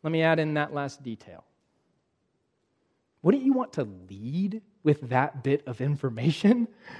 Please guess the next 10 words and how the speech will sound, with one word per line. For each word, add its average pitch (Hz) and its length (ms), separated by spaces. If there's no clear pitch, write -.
Wouldn't 226 260
you 254 120
be 233 120
bursting 196 840
with 175 180
excitement 226 1000
and 139 280
passion 233 760
and 175 240
enthusiasm? 226 1160